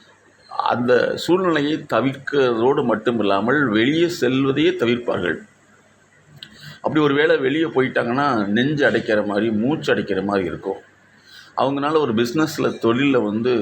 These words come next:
கவனத்தோடு செயல்பட முடியாது. இதுதான் பயத்தினுடைய அறிகுறிகள். அதே மாதிரி இது வந்து நடந்தது பற்றி. இன்னொன்னு, ஏதாவது ஒன்று செய்யறதுக்கு வந்து நம்மை தடுக்கும் அந்த நிலைகள்.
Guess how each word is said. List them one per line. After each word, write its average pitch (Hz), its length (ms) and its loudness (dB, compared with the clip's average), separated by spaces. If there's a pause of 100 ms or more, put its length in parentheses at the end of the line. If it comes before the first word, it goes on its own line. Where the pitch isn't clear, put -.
(140)
கவனத்தோடு 131 580 0
செயல்பட 101 440 0
முடியாது. 73 400 -6 (880)
இதுதான் 135 420 0
பயத்தினுடைய 110 920 0 (1000)
அறிகுறிகள். 101 540 -2 (1000)
அதே 151 240 2
மாதிரி 156 560 -2 (280)
இது 147 200 2
வந்து 156 220 0
நடந்தது 131 500 0
பற்றி. - 340 -6
இன்னொன்னு, 147 580 -2
ஏதாவது 156 880 0 (400)
ஒன்று 135 680 -2 (920)
செய்யறதுக்கு 165 460 0
வந்து 127 480 0
நம்மை 107 300 -4
தடுக்கும் 123 400 -2
அந்த 90 160 -6
நிலைகள். 92 440 -4